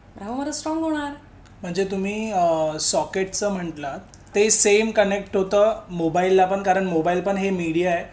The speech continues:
Speaker 2: कुठे ना कुठे तुम्ही, म्हणजे ते पण घेऊन नाही जायचं, त्याचं कारण हे आहे.
Speaker 1: Exactly.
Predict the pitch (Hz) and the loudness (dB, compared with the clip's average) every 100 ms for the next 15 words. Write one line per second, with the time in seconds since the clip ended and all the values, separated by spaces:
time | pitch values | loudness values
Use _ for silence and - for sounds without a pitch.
0 | - - - 170 165 180 180 185 185 185 | -20 -20 -8 -6 -2 -2 -2 0 -2 -2
1 | 185 185 190 180 170 196 190 185 180 214 | -2 -4 -4 -6 -4 -4 0 0 2 0
2 | 190 185 196 196 185 196 190 180 202 196 | 2 2 2 2 2 2 2 2 0 -2
3 | 185 202 175 165 185 175 160 240 220 247 | -2 0 2 2 0 -4 -4 -4 -6 -2
4 | 320 330 311 | -2 -2 -6